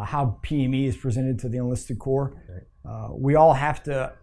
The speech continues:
Speaker 1: continue to grow and adapt as individuals, and the service is, uh, and as an institution, is slow to change,
Speaker 2: Mm-hmm.
Speaker 1: but I think we can lead that change at the individual level, right?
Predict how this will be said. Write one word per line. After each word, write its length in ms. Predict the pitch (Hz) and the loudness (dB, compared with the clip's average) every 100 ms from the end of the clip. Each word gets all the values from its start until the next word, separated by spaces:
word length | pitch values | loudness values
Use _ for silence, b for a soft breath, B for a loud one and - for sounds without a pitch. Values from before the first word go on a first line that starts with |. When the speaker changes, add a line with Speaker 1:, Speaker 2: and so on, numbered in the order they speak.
| - | -6
Speaker 1:
continue 500 | 135 104 151 147 135 | -4 -2 0 0 0
to 80 | 131 | -2
grow 300 | 135 127 120 | -2 -4 -4
and 100 | 113 | -6
adapt 340 | 104 117 - | -6 -6 -8
as 140 | 107 107 | -8 -6
individuals, 540 | 104 104 98 98 92 | -6 -6 -8 -10 -8
and 80 | 110 | -8
the 40 | |
service 460 | 104 160 165 160 - | -4 2 2 2 -2
is, 520 | 156 156 160 131 - b b b - - - _ _ | 0 4 6 4 -2 b b b -20 -20 -20 _ _
uh, 220 | 123 117 - | -10 -8 -4
and 160 | 156 160 | -4 -2
as 320 | 175 185 147 | -4 0 0
an 80 | 175 | 2
institution, 520 | 156 151 165 175 196 | 0 0 0 0 0
is 160 | 131 | -2
slow 240 | - 143 143 | -2 0 2
to 100 | 123 | 2
change, 500 | - 131 190 202 - - | 0 -4 -4 -8 -12 -18
Speaker 2:
Mm-hmm. 220 | 80 90 | -14 -10
Speaker 1:
but 180 | 127 131 | -6 -2
I 100 | 135 | -2
think 220 | - 123 | -4 -4
we 100 | 147 | -4
can 220 | - 127 | -2 -2
lead 220 | 123 131 117 | -2 -2 -4
that 180 | 107 | -6
change 420 | 104 113 110 104 - | -10 -10 -8 -10 -10
at 140 | 104 | -12
the 80 | 113 | -8
individual 540 | 110 104 107 107 101 | -6 -6 -6 -8 -8
level, 340 | 101 101 98 110 | -8 -8 -10 -12
right? 220 | 101 - | -12 -14